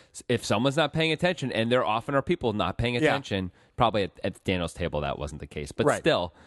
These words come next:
Speaker 1: it's, like, a little bit of a thing, right? It
Speaker 2: Yeah.
Speaker 1: changes the way you, you perceive his range. And if he is raising a lot, like, you don't want, he doesn't want your, his range to be perceived that way. And that's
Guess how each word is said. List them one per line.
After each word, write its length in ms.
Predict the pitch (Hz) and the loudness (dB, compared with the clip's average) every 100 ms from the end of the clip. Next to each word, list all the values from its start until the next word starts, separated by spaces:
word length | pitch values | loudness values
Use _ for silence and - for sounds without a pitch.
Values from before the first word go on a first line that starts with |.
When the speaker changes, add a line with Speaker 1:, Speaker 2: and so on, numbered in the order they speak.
| - - _ | -20 -20 _
Speaker 1:
it's, 140 | 117 - | -4 0
like, 140 | 113 | 0
a 60 | 113 | 0
little 320 | 98 101 113 | 0 2 2
bit 140 | 127 | 2
of 80 | 156 | 2
a 60 | 165 | 2
thing, 300 | - 226 139 | 2 2 2
right? 180 | 104 107 | 0 0
It 120 | 107 | 2
Speaker 2:
Yeah. 120 | 147 110 | 2 2
Speaker 1:
changes 280 | 120 143 | 0 0
the 100 | 131 147 | 0 2
way 120 | 143 | 2
you, 180 | 143 135 | 0 -2
you 240 | 110 123 123 | -4 -4 -2
perceive 380 | 131 - 127 120 | -2 0 0 0
his 180 | 127 | -2
range. 340 | 117 170 151 104 | 0 2 2 0
And 240 | 104 98 92 _ _ _ _ _ | 0 -2 -6 _ _ _ _ _
if 120 | - 107 | -2 2
he 200 | 120 127 | 2 4
is 240 | 190 247 | 4 4
raising 320 | 165 123 107 | 0 0 -2
a 80 | 95 | 0
lot, 320 | 85 87 135 | 2 2 2
like, 180 | 127 135 | -2 0
you 60 | 135 | 0
don't 140 | 170 | 2
want, 200 | 208 - | 0 -2
he 100 | 120 | -2
doesn't 220 | 139 175 | 0 0
want 180 | 151 127 | 0 0
your, 200 | 104 107 | 0 0
his 180 | 104 101 | 0 -2
range 220 | 110 101 | -2 -2
to 60 | 104 | -4
be 100 | 110 | -4
perceived 340 | 101 - 101 | -2 -2 0
that 220 | 90 85 | 0 0
way. 200 | 92 110 | 0 0
And 220 | 120 127 113 - - | 0 -2 -4 -14 0
that's 240 | 110 113 | 0 2